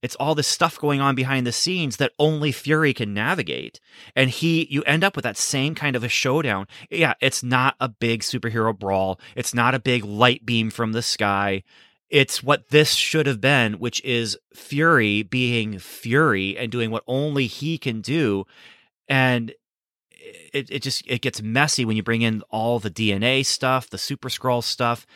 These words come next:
It just gets so, so messy. And then your emotional climax that Gravik has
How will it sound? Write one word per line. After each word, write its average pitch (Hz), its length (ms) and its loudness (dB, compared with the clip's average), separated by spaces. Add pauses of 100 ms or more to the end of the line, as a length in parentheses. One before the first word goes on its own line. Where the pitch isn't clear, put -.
(240)
It 135 100 -4
just 117 200 -2
gets 107 160 -4
so, 131 500 -2
so 107 480 -2
messy. 101 480 -6 (300)
And 127 200 0
then 147 440 4 (240)
your 135 260 2 (140)
emotional 151 560 4
climax 104 540 0
that 117 120 -6
Gravik 127 380 0
has 107 440 0